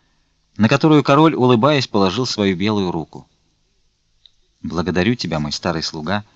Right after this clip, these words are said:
мой преданный друг», — сказал он. «Раз, начиная с сегодняшнего дня, у меня во Франции нет больше врагов,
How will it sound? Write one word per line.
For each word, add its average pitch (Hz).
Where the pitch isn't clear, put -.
мой 80
преданный 110
друг», — 85
сказал 82
он. 73
«Раз, 151
начиная 156
с 131
сегодняшнего 135
дня, 131
у 110
меня 117
во 110
Франции 110
нет 113
больше 87
врагов, 80